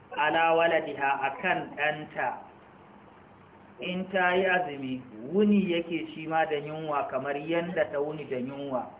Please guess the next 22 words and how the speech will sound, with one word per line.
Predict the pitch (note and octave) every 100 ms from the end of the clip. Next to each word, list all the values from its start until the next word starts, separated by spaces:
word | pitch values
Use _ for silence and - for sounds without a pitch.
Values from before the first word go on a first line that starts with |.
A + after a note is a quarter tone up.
| - - - - A#2+
don | D#3 E3
nonon | E3 F3+ F#3+ F3 - - - - B2+
zai | E3 D#3
zama | C#3+ C#3+
fata | C#3 D3+ D3+ D3+ D3 B2
ce | C3 C3
kawai | G3 G3 E3+ C3+ C3+
ba | D#3 - -
komi | - A3 G3+ F#3+ -
ciki. | - - - - - - - - - - - - -
Shi | F3+ F#3
ma | F#3+ F#3
ya | F3+ E3
tsotsa, | D#3+ D#3 D#3 F#3 F#3
ya | F3
tsotsa, | D#3+ D#3 D3+ F#3+ F#3+
sai | F#3+ F3+
dai | F#3
ya | E3
yi | D3 D3
kuka, | D#3+ D#3+ D#3+ D#3+
ba | E3